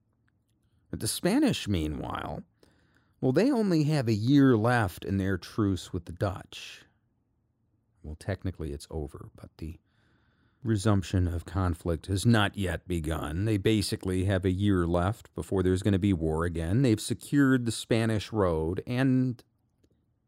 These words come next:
they've really achieved all of the objectives that they want to achieve in the empire. And the Spanish Empire, while it's very powerful, is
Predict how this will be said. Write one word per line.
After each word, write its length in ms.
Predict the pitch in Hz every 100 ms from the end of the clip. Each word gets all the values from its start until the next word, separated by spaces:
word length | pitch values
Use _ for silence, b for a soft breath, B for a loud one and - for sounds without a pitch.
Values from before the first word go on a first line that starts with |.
| _
they've 220 | 147 131
really 340 | 139 262 294 202
achieved 520 | 180 - 185 180 -
all 280 | 165 170 180
of 80 | 151
the 140 | 147
objectives 840 | 143 156 196 - 107 85 90 110 - b b b b b b b
that 200 | 143 -
they 120 | 151
want 460 | 139 113 151 202 -
to 240 | - 165
achieve 460 | 147 - 110 95 104
in 60 |
the 120 | 127 185
empire. 560 | 254 - - - - - _ _ _ _ _ _ _ _ _ _ _ _ _ _ _ _ _ - -
And 180 | 165 151
the 80 | 151
Spanish 540 | - 202 262 220 -
Empire, 520 | 104 92 107 104 135
while 360 | 151 135 151 160
it's 160 | 139
very 220 | 151 156 120
powerful, 760 | - 214 262 123 98 92 101
is 460 | - 110 107 101